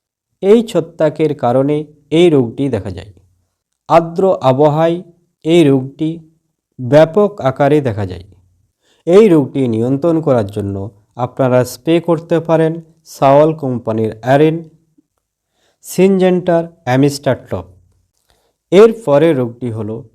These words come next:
অনিয়ন টুইস্টার, যেটিকে সেভেন কল বলা হয়। পাতার কুঁচকানো, বাঁকানো, ক্লোরোসিস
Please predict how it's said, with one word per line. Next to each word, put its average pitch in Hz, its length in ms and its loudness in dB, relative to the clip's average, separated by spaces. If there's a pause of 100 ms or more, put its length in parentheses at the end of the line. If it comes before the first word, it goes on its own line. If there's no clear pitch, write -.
(300)
অনিয়ন 196 640 2
টুইস্টার, 165 540 -6 (480)
যেটিকে 190 520 2 (100)
সেভেন 175 400 0 (140)
কল 135 340 2 (360)
বলা 123 280 2
হয়। 87 120 -8 (920)
পাতার 165 500 4
কুঁচকানো, 160 600 -2
বাঁকানো, 151 840 -4 (180)
ক্লোরোসিস 160 760 0